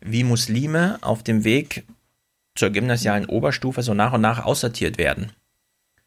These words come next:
Weil nirgendwo ist die soziale Kohärenz so stark wie in Deutschland. Sozial schwache Familien, und wir schaffen es ja in Deutschland gut, muslimische Familien sozial schwach zu halten, schaffen es eben nicht zum Abitur.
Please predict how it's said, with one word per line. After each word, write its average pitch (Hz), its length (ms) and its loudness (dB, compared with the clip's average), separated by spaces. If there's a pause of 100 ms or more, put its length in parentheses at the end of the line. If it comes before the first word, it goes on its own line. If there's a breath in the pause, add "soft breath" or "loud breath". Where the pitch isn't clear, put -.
(180)
Weil 95 240 2
nirgendwo 117 600 2
ist - 440 -4
die 98 320 -2
soziale 107 560 -2
Kohärenz 117 640 0
so 113 80 -2
stark 113 380 -2
wie 104 100 0
in 101 100 0
Deutschland. 165 580 0 (1120 loud breath)
Sozial 113 360 2
schwache 123 320 0
Familien, 127 680 2
und 113 260 0
wir 107 100 -2
schaffen 127 260 0
es 107 80 0
ja 101 80 2
in 92 60 0
Deutschland 98 280 -2
gut, 135 240 0
muslimische 120 440 -2
Familien 110 360 0
sozial 110 320 0
schwach - 300 0
zu 117 140 0
halten, 113 200 0
schaffen - 220 -2
es 117 80 -2
eben 90 120 -2
nicht 110 160 -2
zum - 120 -2
Abitur. 120 420 -2